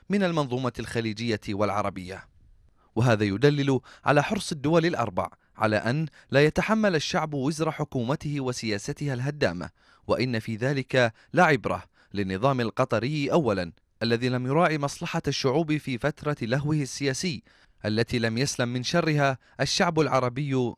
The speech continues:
برمته. يتوازى مع اللهو في أروقة السياسة لهو من نوع آخر، لهو إعلامي حملت لواءه قناة الجزيرة القطرية. القناة الدولة هي بلا ريب مأمورة منذ المنشأ،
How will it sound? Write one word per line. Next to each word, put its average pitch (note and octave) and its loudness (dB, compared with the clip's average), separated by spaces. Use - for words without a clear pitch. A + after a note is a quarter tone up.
برمته. A2 0
يتوازى G#3+ 6
مع F3+ 0
اللهو E3 2
في D3+ -4
أروقة C3+ -4
السياسة C#3 -6
لهو C3 0
من B2 -6
نوع B2+ -2
آخر، G#2+ -4
لهو C#3 2
إعلامي C#3+ -2
حملت F#3 2
لواءه C#3+ 2
قناة C3+ 0
الجزيرة A#2+ -2
القطرية. F#2+ -6
القناة A#2 0
الدولة A2+ 2
هي B2 0
بلا A2 2
ريب D3 2
مأمورة F#3 2
منذ D#3+ 0
المنشأ، D3+ -4